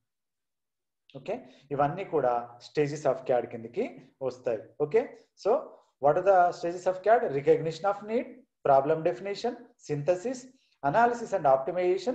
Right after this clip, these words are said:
evaluation and presentation. ఇక్కడ చూడండి, మీకు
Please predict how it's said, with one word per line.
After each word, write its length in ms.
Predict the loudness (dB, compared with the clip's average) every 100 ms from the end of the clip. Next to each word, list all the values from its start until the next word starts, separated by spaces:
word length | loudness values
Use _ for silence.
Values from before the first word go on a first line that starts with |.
| -4 0
evaluation 600 | 4 4 2 -2 -2 -6 -6 -20 _
and 140 | -2 0 0
presentation. 540 | 2 2 0 -6 -10 -12 -14
ఇక్కడ 180 | 0 2 2
చూడండి, 360 | 2 2 2 -2 -8 -18 _ _ -4
మీకు 280 | -4 0